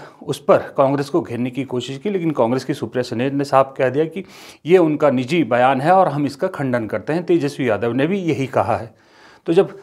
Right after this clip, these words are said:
इंडिया का नहीं है, ये इंडिविजुअल है, तो हर चीज़ को इंडिया पे थोपने की कोशिश की जा रही है। और प्रधानमंत्री जिस तरह से अपने भाषणों में लगातार चीज़ें कह रही हैं, जिस तरह का अटैक कर रहे हैं,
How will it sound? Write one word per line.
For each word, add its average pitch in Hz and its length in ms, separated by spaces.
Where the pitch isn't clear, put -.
इंडिया 165 320
का 180 140
नहीं 139 360
है, 110 180
ये 123 160
इंडिविजुअल 170 480
है, 165 100
तो - 60
हर 151 160
चीज़ - 260
को - 160
इंडिया 160 240
पे 170 180
थोपने 131 340
की 135 140
कोशिश 123 440
की 120 200
जा 113 140
रही 120 180
है। 151 60
और 143 200
प्रधानमंत्री 160 580
जिस 131 180
तरह 139 140
से 139 100
अपने 135 220
भाषणों 113 400
में 117 120
लगातार 143 560
चीज़ें 127 360
कह 120 180
रही 131 240
हैं, 135 160
जिस 123 180
तरह 139 160
का 131 140
अटैक 120 320
कर 117 120
रहे 120 100
हैं, 139 120